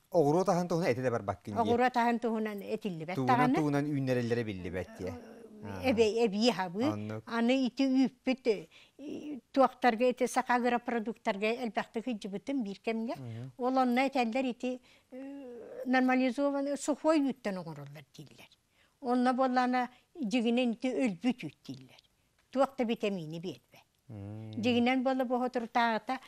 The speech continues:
Speaker 2: э, туак таксыбыта ди. Хокон курдук ылыммыттары. Жиңнах үттен оңохоллубуту үэхэ полкага урулуоктаак тиэн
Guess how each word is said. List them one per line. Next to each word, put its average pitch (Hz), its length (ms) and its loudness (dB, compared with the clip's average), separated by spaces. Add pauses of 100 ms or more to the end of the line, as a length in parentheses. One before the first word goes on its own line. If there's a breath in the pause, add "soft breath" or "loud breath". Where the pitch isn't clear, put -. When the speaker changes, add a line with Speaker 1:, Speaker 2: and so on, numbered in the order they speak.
(260 loud breath)
Speaker 2:
э, 220 460 -12
туак 285 260 2
таксыбыта 160 540 -10
ди. 156 840 -16 (880 loud breath)
Хокон 254 360 4
курдук 196 340 0
ылыммыттары. 175 720 -8
Жиңнах 233 460 2
үттен 247 380 0
оңохоллубуту 233 840 -2 (220 soft breath)
үэхэ 190 440 -2
полкага 220 400 -4
урулуоктаак 226 840 -4
тиэн 302 200 -2